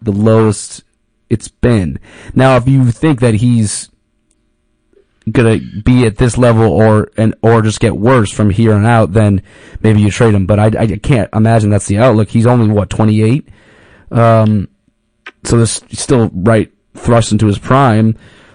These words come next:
I don't, I don't know. I feel like trading him when his value is,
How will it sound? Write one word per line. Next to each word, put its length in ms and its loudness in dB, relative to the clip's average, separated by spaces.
I 80 2
don't, 140 2
I 60 2
don't 120 2
know. 100 2
I 160 2
feel 160 0
like 60 -2
trading 360 0
him 440 0
when 200 2
his 160 0
value 600 2
is, 180 0